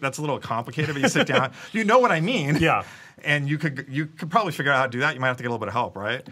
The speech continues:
Speaker 1: It turns out that something like that, um, Chat G P T can do really easily. Um, it just,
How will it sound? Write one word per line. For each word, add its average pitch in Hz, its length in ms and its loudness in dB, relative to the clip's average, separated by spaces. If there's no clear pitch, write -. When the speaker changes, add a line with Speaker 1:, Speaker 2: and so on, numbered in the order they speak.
Speaker 1:
It 165 100 -8
turns 254 180 -2
out 165 140 0
that 131 260 -2
something 214 220 -4
like 110 140 -2
that, 151 360 0
um, 110 320 -8
Chat 131 220 -2
G 127 100 -10
P 120 120 -8
T 113 180 -10
can 110 140 -8
do 107 120 -6
really 92 400 -8
easily. 202 480 -8
Um, 87 300 -8
it 113 160 -8
just, - 220 -8